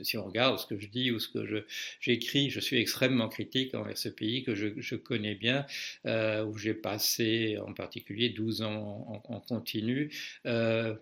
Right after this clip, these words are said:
j'ai un regard extrêmement critique, mais en même temps, je fais pas de l'anti-américanisme, euh, primaire, ce qui conduit certaines personnes à considérer que je suis biaisé, euh,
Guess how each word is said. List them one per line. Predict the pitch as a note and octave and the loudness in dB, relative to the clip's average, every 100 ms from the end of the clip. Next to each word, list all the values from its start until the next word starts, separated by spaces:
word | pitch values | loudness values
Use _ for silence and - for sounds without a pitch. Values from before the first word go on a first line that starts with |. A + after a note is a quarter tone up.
| - | -4
j'ai | - | 0
un | A2 | 0
regard | G2 F2+ A#2+ A#2 | 0 2 2 2
extrêmement | - - G#2 B2+ B2+ | -2 -4 -2 0 -2
critique, | - - G#2+ - C3 C#3+ - | -4 -4 -2 2 2 2 2
mais | A#2+ B2+ | 6 6
en | A#2+ | 6
même | A2+ A2 | 2 2
temps, | G#2+ D3 D3+ D3 - - | 2 2 2 0 -6 6
je | C#3 | 6
fais | B2+ A#2 | 8 4
pas | - C3 | 6 6
de | A#2 | 8
l'anti-américanisme, | A#2 A2+ - B2+ A#2 G#2+ G2 G2+ A2 A2 G#2+ G#2 G#2 A#2 | 6 4 2 6 6 6 -2 0 2 4 2 0 -4 -4
euh, | A2+ G#2 | -6 -6
primaire, | - A#2 A2+ A#2 C#3+ B2+ | 0 2 4 4 4 2
ce | - | -2
qui | A2+ A#2+ A2 | -4 -4 -2
conduit | A#2 A2 B2 | -2 0 2
certaines | A2+ - - - - - | 0 0 -4 -4 -8 -4
personnes | C3 - D3 C3+ | -2 2 2 4
à | A#2 | 2
considérer | A#2 - A#2 C3 | 0 -2 2 2
que | A2 | 2
je | |
suis | G#2 B2 | 0 2
biaisé, | A2 A#2 A2+ G#2 B2+ C3 | 4 8 6 6 4 4
euh, | A2+ | 4